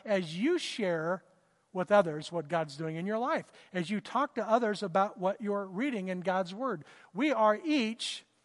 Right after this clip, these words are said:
manifestations of the presence of God. That's why it's so important that we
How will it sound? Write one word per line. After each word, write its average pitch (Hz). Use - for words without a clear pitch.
manifestations 202
of 165
the 165
presence 311
of 175
God. 147
That's 262
why 302
it's -
so 302
important 269
that 262
we 220